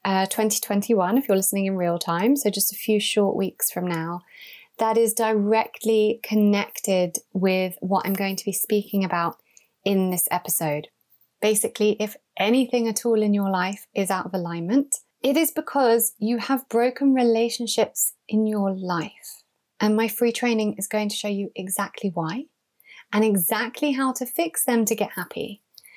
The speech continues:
And I don't want you to discredit this training because it's free. Everything I offer, it's because I want to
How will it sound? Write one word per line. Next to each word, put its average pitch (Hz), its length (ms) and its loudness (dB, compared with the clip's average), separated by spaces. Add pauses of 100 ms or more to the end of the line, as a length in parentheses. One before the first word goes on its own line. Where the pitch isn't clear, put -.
(500)
And 233 140 0
I 254 80 2
don't 285 200 2
want 320 160 6
you 339 100 4
to 320 80 -4
discredit 285 580 0
this 269 160 0
training 226 360 2
because 214 260 0
it's - 180 -4
free. - 460 0 (600)
Everything 294 480 2
I 254 240 0
offer, 233 500 0 (840)
it's 240 160 0
because 214 260 -2
I 208 100 -2
want 202 340 0
to 202 140 -8